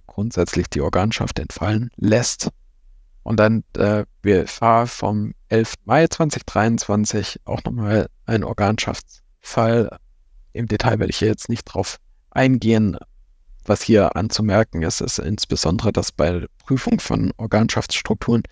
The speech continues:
nicht immer auf Ebene des mutmaßlichen Organträgers aufgehört werden sollte mit der Prüfung, sondern es sollte immer auch geschaut werden, ob der Gesellschafter des mutmaßlichen Organträgers nicht vielleicht auch in den Organkreis einbezogen werden muss,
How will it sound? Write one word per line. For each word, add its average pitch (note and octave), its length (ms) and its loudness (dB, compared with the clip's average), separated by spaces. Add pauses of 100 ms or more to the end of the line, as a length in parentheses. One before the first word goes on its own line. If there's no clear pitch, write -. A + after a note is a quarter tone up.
(300)
nicht - 140 -6
immer G2+ 380 2
auf - 220 -6
Ebene G#2 240 2
des G2 180 0
mutmaßlichen A2 640 0
Organträgers G#2 880 -2
aufgehört C#3 480 0
werden A#2+ 220 0
sollte A#2 260 0
mit A#2 140 0
der G2 60 0
Prüfung, - 420 -4
sondern - 340 -8
es - 80 -6
sollte - 260 0 (120)
immer A2 240 0
auch - 180 -4
geschaut - 400 0
werden, G2 280 2
ob F#2+ 180 -2 (400)
der D#2+ 320 -2 (120)
Gesellschafter A2 920 0 (160)
des - 180 -6
mutmaßlichen E2 560 -6
Organträgers G#2 720 -2
nicht - 160 -6
vielleicht F2+ 460 0 (180)
auch - 220 0
in F2+ 80 2
den F2+ 140 0
Organkreis - 760 0
einbezogen A2+ 800 -2
werden G#2+ 320 0
muss, C#3 240 2